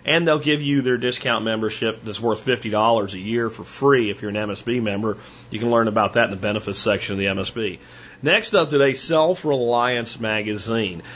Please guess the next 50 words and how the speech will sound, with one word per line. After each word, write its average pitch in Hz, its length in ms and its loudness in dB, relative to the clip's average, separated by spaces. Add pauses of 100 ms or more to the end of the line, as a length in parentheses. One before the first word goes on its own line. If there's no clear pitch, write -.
(280)
Um, 127 440 2 (140)
this 208 220 0
magazine 165 480 0
is 127 100 -2
brought 135 340 2
to 135 100 -8
you 127 260 -2
by 110 200 2
the 104 80 -4
family 131 500 0
that 107 160 -10
originally 117 500 0
brought 110 300 2
you 104 100 -4
Backwoods 101 560 -2
Home. 92 240 -4
We 98 80 -4
had 117 120 2
over 101 140 -4
two - 240 -4
decades 120 500 2
of 98 80 -8
Backwoods 104 420 -4
Home. 113 320 -2 (400)
It's 127 220 -2
really 180 220 4
kind 143 260 2
of 110 80 -6
transition-, 117 920 -2
transitioned 117 680 0
into 101 140 -2
Self-Reliance 104 720 2
Magazine. 113 600 0 (360)
I 143 120 2
haven't 202 200 4
read 156 220 4
the 156 80 4
latest 131 360 4
edition. 113 520 0
I 98 60 -6
kind 117 200 0
of 104 80 -6
thumbed 127 260 0
through 127 140 2
it. 107 60 -2
It - 60 -8
just 139 140 -6
showed 135 180 2
up 107 100 -4
yesterday. 113 580 -2